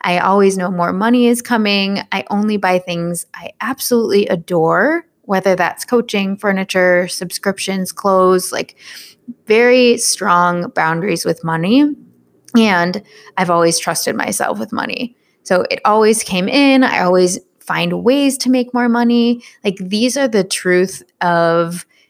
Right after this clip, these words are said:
who I am and what I've always believed about money. I just literally forgot in that financial trauma moment. Like, I had, um, amnesia, literally, because my body was like, "Ooh, nope,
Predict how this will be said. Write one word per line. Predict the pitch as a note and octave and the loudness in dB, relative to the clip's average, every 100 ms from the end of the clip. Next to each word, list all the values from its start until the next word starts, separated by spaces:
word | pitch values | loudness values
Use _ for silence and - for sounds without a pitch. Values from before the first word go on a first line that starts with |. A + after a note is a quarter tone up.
| _ | _
who | - B3 | 0 4
I | A3+ G3 | 4 2
am | G3 - F3 F3 F3 | 0 0 0 0 0
and | E3+ F3 | -2 -2
what | F3 - | -2 -2
I've | F3+ F3 | -4 -2
always | - E3+ F3 E3 E3 | -2 0 0 0 -4
believed | F3 E3 F3 F3+ G3 G#3 | -6 -4 -2 0 0 -2
about | - E3 E3+ | -4 -2 -2
money. | - F#3 B3 C#4+ C#4+ | -2 2 2 2 0
I | F3+ | -2
just | F3+ F3+ - - | 0 0 -4 -10
literally | F3 F3+ F3 F3+ F#3 F#3+ | -6 -2 0 2 2 0
forgot | F#3+ F3 E3+ - - - _ | -2 -4 -2 -4 -4 -8 _
in | G3+ F3+ | -2 0
that | F3 F3+ - | 0 -4 -4
financial | F3+ D#3+ D#3 - - | -4 -4 -6 -6 -8
trauma | - C2+ D2 D2 F#2 | -6 -4 -2 -4 -6
moment. | - F2+ D#2+ D#2 - - - - - | -4 -4 -2 -4 -6 -14 -20 -20 -6
Like, | F#3 - | -6 -4
I | F#3 F3 F3 F3 F3+ F3 | -2 0 2 4 2 0
had, | - E3 D#3+ F3+ F3 - _ _ _ _ _ - | -2 0 0 -2 -6 -10 _ _ _ _ _ -2
um, | G3 G3+ | 0 2
amnesia, | G3 F#3 F3+ F3 D#3+ - F3+ - | 0 2 2 2 0 -2 -6 -2
literally, | F#3 E3+ D#3+ - A3+ - _ | 2 2 2 0 -4 -8 _
because | G3+ - E3+ E3+ | -4 -2 -2 -2
my | E3+ F3 | 0 0
body | D#3+ D#3+ D#3+ | 0 -2 -2
was | E3+ E3+ | -2 -2
like, | - - - - | -4 -4 -6 0
"Ooh, | B3+ D4 - | 2 2 2
nope, | G#3 A3+ C#4 - _ | 0 2 2 0 _